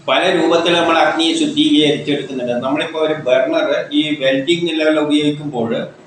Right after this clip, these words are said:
ശരിയായ ചൂട് കിട്ടാൻ വേണ്ടിയിട്ട് നമ്മൾ ഈ ബർണർ ഇങ്ങനെ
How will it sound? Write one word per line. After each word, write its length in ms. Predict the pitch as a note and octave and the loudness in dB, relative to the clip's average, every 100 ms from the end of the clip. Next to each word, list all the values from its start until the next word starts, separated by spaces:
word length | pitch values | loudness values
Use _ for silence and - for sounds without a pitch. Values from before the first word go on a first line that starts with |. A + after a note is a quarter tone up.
| - - - - - - - - _ _ _ _ - - - - - - - - - | -20 -20 -20 -20 -20 -20 -20 -20 _ _ _ _ -20 -20 -20 -20 -20 -20 -20 -12 -2
ശരിയായ 680 | D3+ D#3 E3 E3 E3 E3+ E3 | 2 4 4 4 2 2 2
ചൂട് 340 | D3+ D3+ D#3 | 4 4 2
കിട്ടാൻ 240 | D#3 D#3 | 0 2
വേണ്ടിയിട്ട് 360 | D3+ D#3 D3+ D3+ | 2 0 -2 0
നമ്മൾ 240 | D3 D3 | 2 2
ഈ 40 | C#3+ | 2
ബർണർ 540 | C#3 C3+ C3+ D3+ D3+ | -2 -2 0 2 0
ഇങ്ങനെ 380 | C#3+ C#3 C#3 C#3 | 0 -4 -2 -4